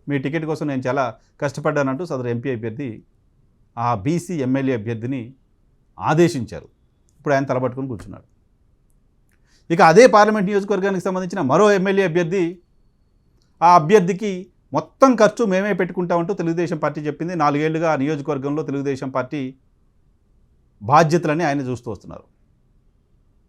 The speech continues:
So ఎన్నికల ఖర్చు అంతా మేమే పెట్టుకుంటామని" చెప్పారు.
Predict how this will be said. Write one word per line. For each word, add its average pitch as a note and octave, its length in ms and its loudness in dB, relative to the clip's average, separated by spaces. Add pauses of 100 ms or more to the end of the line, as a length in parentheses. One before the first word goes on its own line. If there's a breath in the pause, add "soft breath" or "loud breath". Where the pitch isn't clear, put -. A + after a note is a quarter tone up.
(800)
So G3+ 60 6
ఎన్నికల G#3 300 6
ఖర్చు G3+ 280 4
అంతా G3+ 200 4
మేమే G3 240 2
పెట్టుకుంటామని" D#3+ 480 0
చెప్పారు. - 260 -8